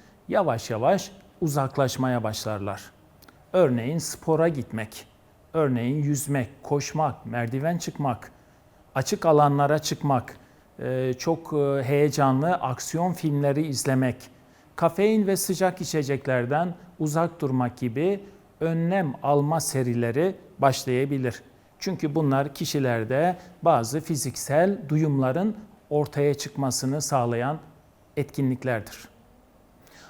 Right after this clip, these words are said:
Ani olarak başlar ve on dakikada pik seviyesine ulaşır. Felaketleştirme ile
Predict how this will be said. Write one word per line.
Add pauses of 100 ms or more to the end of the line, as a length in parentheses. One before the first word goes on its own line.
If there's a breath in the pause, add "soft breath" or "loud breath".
(120)
Ani
olarak
başlar
ve (180)
on
dakikada (220)
pik
seviyesine
ulaşır. (760 soft breath)
Felaketleştirme
ile